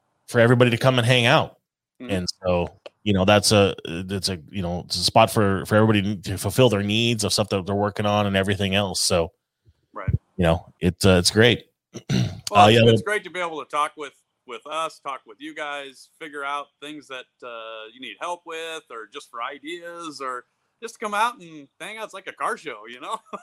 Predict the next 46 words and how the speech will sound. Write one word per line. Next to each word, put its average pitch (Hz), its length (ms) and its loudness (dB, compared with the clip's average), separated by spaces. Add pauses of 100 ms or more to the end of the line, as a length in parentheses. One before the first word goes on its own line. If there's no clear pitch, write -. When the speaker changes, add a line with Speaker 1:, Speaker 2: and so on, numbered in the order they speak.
Speaker 2:
<laughs> 214 60 -14 (880)
Speaker 1:
Yep. - 280 0 (680)
And 135 200 6
that's, - 360 2 (260)
that's 127 240 2
what 135 120 6
we 139 80 8
want, 151 200 8
is 101 100 0
just 110 220 0
a 107 60 0
good 117 220 2
spot 123 280 2
for 123 80 2
everybody 123 260 2
to - 60 -6
come 131 320 -2
and 110 100 0
invite 104 280 6
everybody. 127 540 4
Uh, 98 300 2
Baja 104 220 2
Speaker 2:
Yep. 120 80 2
Speaker 1:
Society, 113 360 0
this 98 180 -4
will 123 60 -6
be 107 180 -2
Saturday, 131 880 2 (400)
March 95 460 0
twenty-seventh. 131 840 2
So 104 140 0
just 98 200 -4
a 95 60 -6
couple 117 280 0
of 117 60 4
short 131 240 4
weeks 135 240 -2
away, 127 280 4 (480)
and 104 200 2
it'll 98 120 0
give 101 200 2
everybody 113 360 4
a 104 40 0
good 107 220 -2
chance 117 340 0
to, 98 300 2